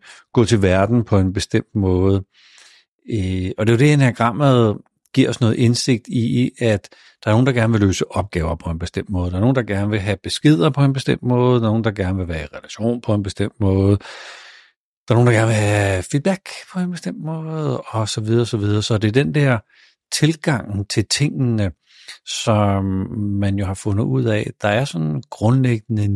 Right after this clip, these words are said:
ni måder, man, man, man gør det på. Og der kan være en, en lykke, lykkefølelse over at, at finde sig selv i systemet.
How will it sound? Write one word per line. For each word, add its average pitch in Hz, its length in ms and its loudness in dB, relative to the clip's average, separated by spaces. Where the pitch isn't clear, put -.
ni 120 320 0
måder, 92 640 0
man, 92 340 -4
man, 98 220 0
man 95 140 -2
gør 90 240 -2
det 90 220 -6
på. 85 220 -10
Og 107 120 2
der 101 80 2
kan 98 160 -2
være 98 320 2
en, 98 260 -2
en 95 200 -2
lykke, 107 400 2
lykkefølelse 110 760 2
over 101 400 -2
at, 107 260 -4
at 107 120 -4
finde 104 240 0
sig 110 140 -2
selv 107 420 -2
i 113 120 2
systemet. 113 640 -4